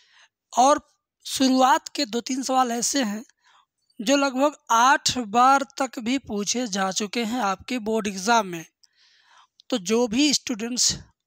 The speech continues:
इस वीडियो को पा गए हैं, देख रहे हैं,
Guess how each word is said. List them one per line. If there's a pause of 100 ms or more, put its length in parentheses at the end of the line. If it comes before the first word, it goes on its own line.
इस
वीडियो
को
पा
गए
हैं,
देख
रहे
हैं,